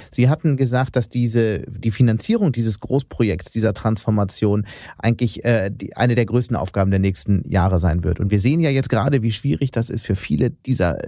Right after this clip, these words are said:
Dinge, die sich die Bundesregierung überlegt hat. Gibt es, äh, jetzt schon kein Geld? Es ist völlig unklar, wo die großen Investitionen der nächsten Jahre herkommen sollen, in Infrastruktur, in Transformation der Industrie und so weiter.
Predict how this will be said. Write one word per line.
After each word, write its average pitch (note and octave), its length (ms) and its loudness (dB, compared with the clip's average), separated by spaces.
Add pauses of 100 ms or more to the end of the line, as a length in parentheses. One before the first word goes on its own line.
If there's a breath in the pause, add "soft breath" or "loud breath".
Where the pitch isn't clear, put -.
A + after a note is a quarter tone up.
(120)
Dinge, C3+ 400 0
die B2 80 0
sich A#2 80 0
die G#2+ 100 -2
Bundesregierung B2 600 2
überlegt A#2 500 0
hat. C3+ 180 0 (500 loud breath)
Gibt D#3+ 280 0
es, - 340 -2
äh, F2+ 160 -12
jetzt B2 420 0
schon E3 380 0
kein D3+ 400 0
Geld? C#3 400 0
Es A2+ 140 0
ist G2+ 120 -2
völlig A2+ 280 0
unklar, C3 540 0
wo B2+ 120 2
die A#2 120 -6
großen B2 360 0
Investitionen A2+ 640 0
der A2 80 2
nächsten A2 320 0
Jahre G#2 240 2
herkommen C#3 400 2
sollen, A2+ 160 2
in F2 80 0
Infrastruktur, A#2 720 -2
in G#2 80 0
Transformation A2+ 720 2
der G2+ 120 0
Industrie G#2 460 0
und F#2+ 140 0
so G2+ 140 2
weiter. A#2+ 420 0